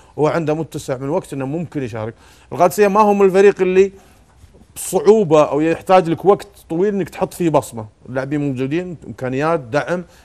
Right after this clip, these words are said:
عنده جهاز إداري، كانوا لاعبين في يوم من الأيام كانوا تحت قيادته بلاعبين أعتقد فاهمين الأمر، لا، إداريين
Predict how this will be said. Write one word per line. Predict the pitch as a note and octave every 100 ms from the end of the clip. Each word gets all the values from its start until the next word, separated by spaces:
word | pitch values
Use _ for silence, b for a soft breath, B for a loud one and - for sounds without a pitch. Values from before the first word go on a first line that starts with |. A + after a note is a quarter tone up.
| B
عنده | C3+ C3+
جهاز | C3+ D3 C3
إداري، | C3 D3+ D#3
كانوا | D3 C#3+ C#3
لاعبين | C3 C3+ D#3 C#3 - _ -
في | -
يوم | C#3 C#3+
من |
الأيام | C#3 D#3 C3
كانوا | C#3+ C3
تحت | B2+ A2+ C#3
قيادته | D3+ D3+ C#3
بلاعبين | C3 C3 D3+
أعتقد | D3+ C3 D3 C3+
فاهمين | C#3+ C#3 D3+
الأمر، | B2+ C#3 F3+ F3+ b b b
لا، | C3 B2+ A#2 A2 A2
إداريين | C3+ C#3+ D3+